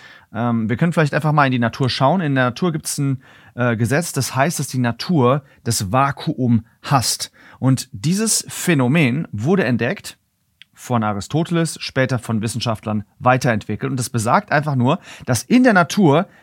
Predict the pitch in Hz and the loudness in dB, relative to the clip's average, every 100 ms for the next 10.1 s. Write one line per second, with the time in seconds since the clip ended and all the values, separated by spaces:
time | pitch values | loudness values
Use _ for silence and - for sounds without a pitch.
0 | _ - 120 143 214 240 214 151 135 127 | _ 2 6 6 6 6 4 6 6 6
1 | 120 147 185 _ _ _ _ _ _ _ | 4 2 -2 _ _ _ _ _ _ _
2 | - 110 139 170 175 147 135 131 110 104 | -8 2 2 4 2 2 2 2 2 2
3 | 98 92 - _ _ _ _ _ _ _ | -2 -6 -14 _ _ _ _ _ _ _
4 | _ _ _ _ 113 127 139 120 - 131 | _ _ _ _ -6 -4 -2 -2 -2 -4
5 | 120 120 113 131 113 110 104 95 101 101 | 0 0 0 -2 0 -2 -2 -4 -4 0
6 | 135 175 - 196 226 - _ - - - | 0 -2 2 2 2 -8 _ -20 -20 -20
7 | - - 131 131 131 123 - _ _ _ | -20 -4 2 4 4 0 -4 _ _ _
8 | _ - 113 127 127 - _ 135 135 131 | _ -8 0 2 2 -2 _ 0 2 4
9 | 110 143 190 170 135 123 135 117 127 - | 4 4 4 2 2 2 4 4 2 -2